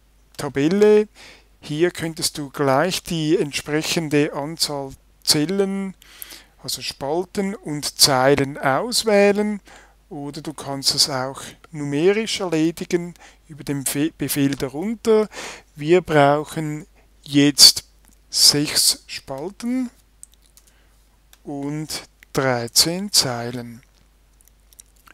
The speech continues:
Für den Moment lassen wir alles mal so bestehen und bevor wir jetzt mit der eigentlichen Arbeit beginnen,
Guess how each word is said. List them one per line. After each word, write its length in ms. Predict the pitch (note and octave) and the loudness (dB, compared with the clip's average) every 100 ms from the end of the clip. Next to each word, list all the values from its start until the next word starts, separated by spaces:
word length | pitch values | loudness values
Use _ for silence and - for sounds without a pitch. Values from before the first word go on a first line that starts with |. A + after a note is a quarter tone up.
| _ | _
Für 160 | - C#3+ | -14 -10
den 160 | C#3+ | -6
Moment 580 | C#3 C#3+ F3 A#3+ G3 - - - - _ | -4 0 0 -2 -6 -12 -18 -20 -20 _
lassen 440 | D3+ D#3+ - F3+ D3+ | -6 0 0 0 0
wir 360 | D3+ D3 D3+ D4+ _ - | 4 4 2 -6 _ -14
alles 420 | - C#3+ E3 - | -10 -6 -6 -6
mal 400 | C#3 C3 B2+ C3 - | -6 -6 -6 -6 0
so 380 | - C#3+ C3+ C3 | 0 0 -8 -6
bestehen 880 | C#3 C3+ C#3 - - - D3 A3 D4+ E4 - - - | -2 -2 -4 -8 -10 -4 -2 -2 -4 -8 -16 -20 -14
und 680 | G3+ E3+ F3 F3 E3+ - - - _ _ _ - | -8 -6 -4 -4 -4 -4 -4 -8 _ _ _ -4
bevor 400 | - E3+ G#3+ G#3 | -2 0 0 2
wir 140 | G#3 | 4
jetzt 280 | F#3 - - | 4 4 -6
mit 140 | E3 | 0
der 120 | E3+ | 2
eigentlichen 520 | D3+ D#3+ D#3 - D#3 - | 2 0 -4 -6 -6 -8
Arbeit 420 | C#3+ C#3 C3+ - | -8 -4 -6 -6
beginnen, 580 | - F3+ G#3+ A3 A3 | -8 -4 -2 -2 -4